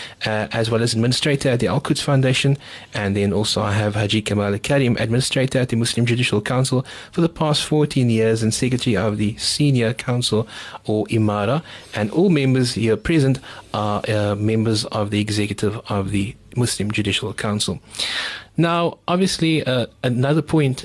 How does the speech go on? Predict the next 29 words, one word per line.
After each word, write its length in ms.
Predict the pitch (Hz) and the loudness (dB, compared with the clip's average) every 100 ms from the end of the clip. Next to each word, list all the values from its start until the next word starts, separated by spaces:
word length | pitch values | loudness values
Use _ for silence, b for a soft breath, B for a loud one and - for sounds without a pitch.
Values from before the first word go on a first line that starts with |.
| - | -4
is 540 | 123 113 117 117 117 | 0 2 4 2 2
when 180 | 123 139 | 2 4
we 80 | 170 | 4
look, 260 | 131 - - | 2 0 -2
talk 200 | 151 143 | 0 0
about, 460 | 117 107 107 - 113 | 0 0 -2 -6 -6
uh, 80 | |
the 160 | 107 110 | -4 -2
policies 840 | - 123 117 - 117 107 104 104 110 | -2 0 0 0 0 2 0 -2 -6
and 540 | - 107 101 101 104 | -6 -4 -4 -4 -4
processes 520 | 147 135 - 123 110 107 | 0 2 2 0 -2 0
governing 440 | 110 107 120 113 | 0 2 2 2
the 120 | 101 | 2
Muslim 280 | 110 - 113 | 0 -2 -4
Judicial 300 | 107 107 104 | -4 -2 -2
Council, 480 | - 120 117 120 113 B B B | -2 -2 -2 -2 -4 B B B
we 60 | 139 | 0
cannot 240 | 196 180 | 2 4
do 100 | 127 | 4
that 140 | 131 127 | 2 0
without 260 | 123 139 | 0 -2
looking 300 | 113 107 123 | -2 -2 -2
at 80 | 117 | -2
the 80 | 127 | -2
Constitution, 680 | 117 113 - - 139 - 110 | -2 -2 -2 0 0 2 0
which 140 | 107 | 0
is 100 | 113 | -2
the 80 | 120 | -2
framework 560 | - 151 135 107 - | 0 2 2 2 -2